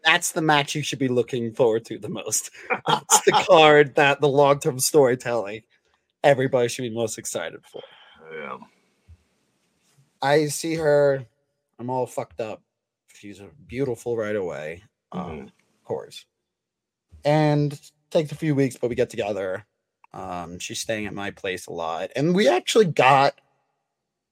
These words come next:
Speaker 1: like, we were a known entity.
Speaker 2: Okay.
Speaker 1: Like, we never had, like, the boyfriend-girlfriend conversation.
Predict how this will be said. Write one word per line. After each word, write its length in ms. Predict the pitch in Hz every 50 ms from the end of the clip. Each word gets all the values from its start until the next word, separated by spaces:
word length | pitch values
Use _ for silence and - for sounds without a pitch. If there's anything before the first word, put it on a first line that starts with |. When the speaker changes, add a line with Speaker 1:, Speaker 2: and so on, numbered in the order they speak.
| _ _ _ _ _ _ _ _ _ _ _ _ _ _ -
Speaker 1:
like, 180 | 156 160 151 143
we 120 | 160 185 196
were 220 | 196 196 202 190
a 40 | 165
known 320 | 160 160 160 160 156 151
entity. 640 | 139 120 123 113 - - - - - - - - _ _ _ _ _ _ _ _ _ _ _ _ _ _ _ - - -
Speaker 2:
Okay. 300 | 107 101 - 98 87 90 - _ _ _ _ _ _ _ _ _ _ -
Speaker 1:
Like, 220 | 135 135 127 120
we 140 | 131 143 139
never 400 | 139 139 135 135 135 139 131 131
had, 400 | 131 135 139 135 135 135 131 127
like, 240 | 127 127 123 120 117
the 80 | 131
boyfriend-girlfriend 1040 | 127 - 123 123 120 - - 131 123 117 123 123 123 123 120 - - 131 123 120 123 120
conversation. 920 | - 135 123 120 123 123 - - 120 120 120 117 - 135 123 123 127 131